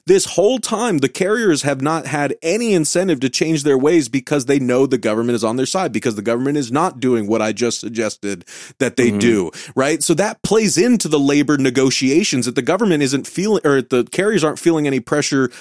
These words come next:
Speaker 1: from the government, from the public. If they're just hearing pissed off workers and shippers, but they don't really have to do anything to, to appease them,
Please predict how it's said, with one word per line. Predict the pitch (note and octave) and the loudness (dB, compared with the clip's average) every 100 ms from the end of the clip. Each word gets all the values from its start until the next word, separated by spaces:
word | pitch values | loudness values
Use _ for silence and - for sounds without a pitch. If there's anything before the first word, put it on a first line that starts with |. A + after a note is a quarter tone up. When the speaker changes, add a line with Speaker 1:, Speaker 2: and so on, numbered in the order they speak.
| - | -6
Speaker 1:
from | - G#3+ | -2 0
the | A3+ | 2
government, | G#3+ G#3+ G#3 G#3 - | 2 2 0 -2 -2
from | E3 G#3 | -2 0
the | G#3+ | 0
public. | D#3 F#3 E3+ G3 F3 | 0 -2 2 0 0
If | - | -2
they're | C3 | 0
just | C3+ F3 | 0 0
hearing | F3 E3 C#3 | 0 0 0
pissed | F3 - | -2 0
off | D3+ C3+ | 0 0
workers | A2+ D#3 D3+ D#3 B2 | 0 0 0 -2 0
and | A2+ | -2
shippers, | - F#3 F3+ E3+ D3 - - - | -2 0 4 4 2 -4 -18 -4
but | C#3 C#3 | 0 2
they | |
don't | C#3 C#3 | 2 2
really | C#3+ C3+ A#2+ | 2 2 0
have | B2+ | -2
to | A2+ | -4
do | G#2+ C3 | 0 0
anything | C3 A#2+ C3+ B2 A2+ | 2 0 0 -2 0
to, | C3 B2 | 0 0
to | B2 A2+ | 0 0
appease | - A3 A3+ | 0 -4 -2
them, | D3 D3 | 0 -2